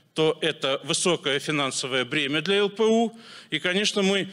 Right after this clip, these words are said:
не можем не обсуждать систему контроля антимикробной терапии, оторвавшись опять от нормативной базы в виде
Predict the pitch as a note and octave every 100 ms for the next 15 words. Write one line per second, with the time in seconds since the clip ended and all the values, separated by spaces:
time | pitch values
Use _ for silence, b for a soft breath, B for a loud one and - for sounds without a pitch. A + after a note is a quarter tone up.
0 | B F#3+ A3+ A3+ A#3 G3 F#3+ F#3+ F3+ F#3+
1 | D#3 F3 D#3+ - - - - E3 D#3 F3+
2 | D#3 F3 D#3+ D3+ E3+ D#3+ E3 D#3 D3 D3
3 | F3+ F3+ - A#3+ - B B E3 F#3+ F3+
4 | G3 - F3 F3+ G3+ F#3 F3 E3 E3 E3
5 | F3 D#3+ D#3 F#3+ G3+ E3+ - B - F#3+
6 | D#3+ D3+